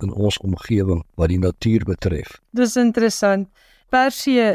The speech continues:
Speaker 2: is wat, eh, deesdae bekend staan as Iran en Irak, korrek, Wim?
Speaker 1: Ja, dit is korrek.
Speaker 2: En ek sien ook dat die oorspronklike Duisend en een Nagte se verhale kan teruggevoer word na, soos jy sê, die Arabiese wêreld,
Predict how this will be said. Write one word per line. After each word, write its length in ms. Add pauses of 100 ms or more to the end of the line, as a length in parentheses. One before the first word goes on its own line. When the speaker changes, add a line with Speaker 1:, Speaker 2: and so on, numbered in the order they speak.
(100)
Speaker 2:
is 340
wat, 360
eh, 260
deesdae 380
bekend 380
staan 460
as 400
Iran 500
en 280
Irak, 580 (120)
korrek, 420
Wim? 320 (160)
Speaker 1:
Ja, 240 (100)
dit 160
is 140
korrek. 360 (120)
Speaker 2:
En 220
ek 140
sien 260
ook 300
dat 320
die 180
oorspronklike 1120
Duisend 440
en 180
een 140
Nagte 520 (340)
se 180
verhale 680
kan 180
teruggevoer 500
word 240
na, 180
soos 220
jy 140
sê, 220
die 120
Arabiese 560
wêreld, 440